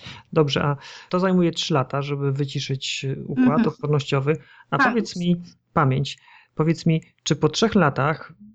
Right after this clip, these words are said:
Speaker 1: taki pacjent już jest zdrowy i może jeść wszystko, kiedy chce?
Speaker 2: Nie.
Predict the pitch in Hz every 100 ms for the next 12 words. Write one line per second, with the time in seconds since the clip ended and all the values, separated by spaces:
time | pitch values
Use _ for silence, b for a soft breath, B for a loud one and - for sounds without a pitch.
0 | _ _ - 139 143 147 139 - 143 147
1 | 156 147 156 139 - 147 147 135 139 143
2 | 151 147 147 139 139 139 135 - - -
3 | - 151 - - 143 139 139 139 135 127
4 | - 220 - _ _ _ _ _ _ 233
5 | 208 185 180